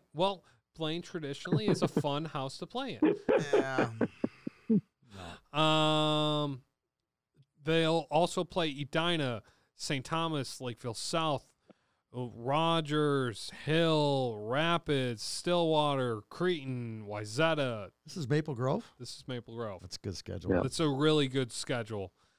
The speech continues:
Speaker 1: And
Speaker 2: Mm-hmm.
Speaker 1: so we'll have a very good understanding on how good Maple Grove really is.
Speaker 3: And last year they were above average until February first, and then it just was like,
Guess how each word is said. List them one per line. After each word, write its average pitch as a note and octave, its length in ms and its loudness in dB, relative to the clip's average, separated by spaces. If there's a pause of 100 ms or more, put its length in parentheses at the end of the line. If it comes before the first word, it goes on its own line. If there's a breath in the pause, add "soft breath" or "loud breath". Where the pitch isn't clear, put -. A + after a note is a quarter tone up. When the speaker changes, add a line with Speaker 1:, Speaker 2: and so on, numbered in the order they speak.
Speaker 1:
And - 100 4
Speaker 2:
Mm-hmm. - 40 4
Speaker 1:
so D#3+ 260 6
we'll E3+ 300 4
have G#3 200 -2
a D3+ 100 4 (140)
very D#3+ 340 2
good D#3+ 260 0
understanding C#3 720 -2
on A#2 140 -8
how C#3+ 400 -2
good C#3 240 -2
Maple B2 360 -6
Grove A2+ 400 -4
really G#2+ 360 -6
is. F#2+ 440 -14
Speaker 3:
And A3 160 2
last B3+ 380 -2
year E3+ 220 0
they D3 180 0
were D3 380 0 (600)
above A#2+ 500 0
average G2+ 580 0
until G2 460 -6
February F#2 420 -8
first, F2 460 -12
and E2 160 -10
then E2+ 160 -8
it D#2 100 -12
just D2 320 -12
was - 160 -16
like, D2 300 -14